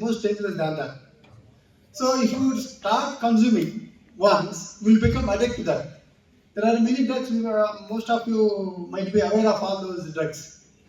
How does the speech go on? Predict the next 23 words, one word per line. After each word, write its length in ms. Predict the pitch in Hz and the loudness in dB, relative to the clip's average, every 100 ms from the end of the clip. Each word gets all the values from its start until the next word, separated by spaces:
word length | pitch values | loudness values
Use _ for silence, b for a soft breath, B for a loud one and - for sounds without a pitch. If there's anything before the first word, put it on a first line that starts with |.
| _ _ | _ _
How 140 | 208 | -2
many 160 | 262 254 | 0 0
of 60 | 254 | 0
you 120 | 254 | 0
know 100 | 262 | 0
the 340 | 247 233 226 | 4 4 4
name 160 | 226 240 | 0 -4
of 100 | 226 | -4
the 60 | |
drugs? 500 | 220 233 - - - - | -4 -4 -8 -16 -20 -2
Does 160 | 196 208 | 0 2
anyone 320 | 233 254 254 | 0 0 -4
know? 260 | 269 285 240 | -4 -4 -6
Uh, 300 | 214 196 190 - - 220 | -8 -8 -12 -18 -14 -6
can 160 | 226 | -4
anyone, 400 | 233 262 269 254 | -2 -2 -4 -4
uh, 120 | 220 175 | -6 -8
speak 680 | - - - - - 262 | -12 -18 -20 -16 -4 -2
out 160 | 277 233 | 0 -2
the 80 | 226 | -4
drug, 420 | 233 233 240 196 | -4 -6 -8 -2
drug 200 | 220 214 | 0 2
name? 320 | 254 277 - | 0 -2 -6